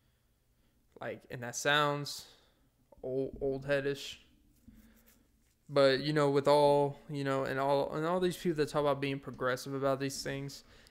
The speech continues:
you know, it's funny. All these people that talk about, "Oh, I want a progressive type of individual who thinks like this, who loves it when I strap on and open his cheeks up."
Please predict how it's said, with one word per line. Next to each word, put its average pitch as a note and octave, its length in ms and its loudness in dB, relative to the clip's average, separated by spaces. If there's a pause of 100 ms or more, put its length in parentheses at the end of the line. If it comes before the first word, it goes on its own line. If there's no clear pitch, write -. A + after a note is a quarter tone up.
(100)
you D#3 80 -10
know, G#3+ 180 0
it's G3+ 160 -4
funny. D3+ 540 -2 (1300)
All D3 160 2
these C#3 560 -4 (480)
people C#3+ 320 -4
that B2+ 160 -4
talk B2+ 260 -6
about, B2+ 320 -8 (560)
"Oh, D3 220 2
I C#3+ 120 2
want C#3 220 -4
a C3 60 -6
progressive C3 840 -6
type - 260 -12
of - 80 -8
individual C3+ 840 -2
who C3+ 200 -12 (140)
thinks D#3 300 -6
like C#3 200 -6
this, C#3 580 -4 (420)
who C3+ 80 -6
loves C#3 400 2
it C#3+ 120 2
when C#3 140 -4
I C3 140 -6
strap C#3 480 -4
on C#3 260 -6
and C3 100 -6
open C#3 300 -4
his C3+ 160 -8
cheeks - 340 -12
up." C#3+ 320 -8